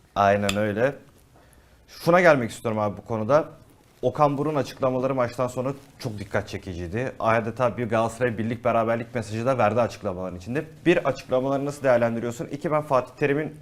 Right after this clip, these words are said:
bir dönem yaptığı açıklamalara benzettim. O dönem Galatasaray taraftarı Fatih Terim'in yalnızlaştığı için yönetimi eleştiriyordu.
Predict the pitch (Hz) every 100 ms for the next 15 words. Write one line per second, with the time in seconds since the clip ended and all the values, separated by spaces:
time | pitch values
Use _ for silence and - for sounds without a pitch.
0 | 104 110 139 156 139 131 127 143 131 -
1 | 123 117 120 131 117 101 92 - 156 -
2 | - - _ - 139 151 156 151 135 135
3 | 143 131 131 127 - 131 - 123 117 117
4 | 127 139 135 - 117 113 120 113 123 120
5 | - 143 135 - 107 104 101 131 143 139
6 | - 127 127 165